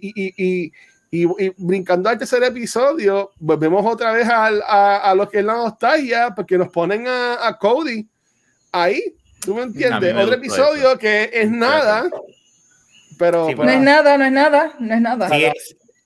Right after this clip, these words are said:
Speaker 2: No, no es, pero sí lo es.
Speaker 3: Ok,
Speaker 2: No estoy de
Speaker 3: espera,
Speaker 2: acuerdo
Speaker 3: ¿qué?
Speaker 2: contigo en eso, pero dale,
Speaker 3: Explícate.
Speaker 2: Megan, dale tú.
Speaker 3: No, explícalo tú, ¿cómo que no es y no y es?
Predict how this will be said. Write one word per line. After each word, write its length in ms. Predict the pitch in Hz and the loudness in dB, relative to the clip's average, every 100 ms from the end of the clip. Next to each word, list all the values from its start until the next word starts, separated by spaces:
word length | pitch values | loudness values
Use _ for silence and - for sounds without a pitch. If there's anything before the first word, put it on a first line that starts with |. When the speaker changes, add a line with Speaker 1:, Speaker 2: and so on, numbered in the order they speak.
| - - | -20 -12
Speaker 2:
No, 480 | 160 160 170 196 | -4 0 0 0
no 300 | 185 185 202 | -2 0 0
es, 160 | 208 226 | 0 -2
pero 300 | 226 156 143 | -2 -2 -2
sí 140 | 143 139 | -2 -2
lo 160 | 131 | 0
es. 160 | 101 95 - _ _ _ _ _ _ _ _ _ _ _ _ - | 0 -4 -14 _ _ _ _ _ _ _ _ _ _ _ _ -8
Speaker 3:
Ok, 60 | |
Speaker 2:
No 80 | 233 | -4
estoy 160 | 262 262 | -2 -2
de 40 | |
Speaker 3:
espera, 280 | 233 262 247 | -2 -2 0
Speaker 2:
acuerdo 180 | 214 147 | 0 0
Speaker 3:
¿qué? 60 | 254 208 | -2 -2
Speaker 2:
contigo 200 | 135 123 | -4 -4
en 80 | 110 | -4
eso, 200 | 117 110 | -6 -2
pero 120 | 120 | 0
dale, 160 | 127 - | 0 -2
Speaker 3:
Explícate. 40 | 110 104 | -4 -8
Speaker 2:
Megan, 160 | 95 92 | -10 -12
dale 160 | 113 110 | -8 -8
tú. 200 | - 92 _ _ _ _ - - _ - | -8 -20 _ _ _ _ -20 -20 _ -6
Speaker 3:
No, 180 | 233 254 | -2 -2
explícalo 500 | - 311 269 262 269 | -4 -4 0 0 -2
tú, 120 | 311 | -6
¿cómo 240 | 330 311 311 | -6 -6 -6
que 120 | 339 | -4
no 140 | 320 | -4
es 160 | 311 - | -4 -4
y 100 | 277 | -4
no 180 | 247 226 | -4 -4
y 140 | 226 | -6
es? 160 | 208 | -6